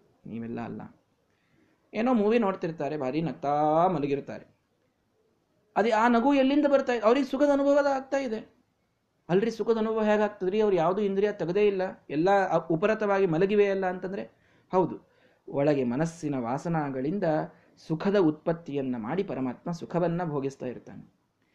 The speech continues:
ಅಥವಾ ಕನಸಿನಲ್ಲಿ ಯಾರೋ ಒಂದು ಭಯಂಕರ ಸರ್ಪ ನೋಡ್ತಾರೆ, ಹೊರಗೆಲ್ಲ ಬೆವತು ಪೂರ್ಣ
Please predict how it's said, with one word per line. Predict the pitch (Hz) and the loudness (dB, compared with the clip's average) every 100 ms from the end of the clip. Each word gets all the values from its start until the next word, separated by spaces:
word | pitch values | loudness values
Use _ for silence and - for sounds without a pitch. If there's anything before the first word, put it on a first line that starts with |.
| _ _ | _ _
ಅಥವಾ | 156 190 190 | 0 2 4
ಕನಸಿನಲ್ಲಿ | 180 190 208 202 202 | 4 2 2 2 4
ಯಾರೋ | 185 165 202 | 6 6 6
ಒಂದು | 196 190 190 | 6 6 4
ಭಯಂಕರ | 170 135 165 196 202 208 | 2 2 2 4 4 4
ಸರ್ಪ | 202 190 190 247 | 4 2 2 2
ನೋಡ್ತಾರೆ, | 226 196 160 156 143 - _ _ _ _ _ - | 2 2 0 0 0 -6 _ _ _ _ _ -4
ಹೊರಗೆಲ್ಲ | 151 180 214 214 208 214 208 202 | 4 6 8 6 6 6 8 6
ಬೆವತು | 180 147 160 214 214 190 | 4 4 6 6 6 4
ಪೂರ್ಣ | 175 202 214 | 6 6 6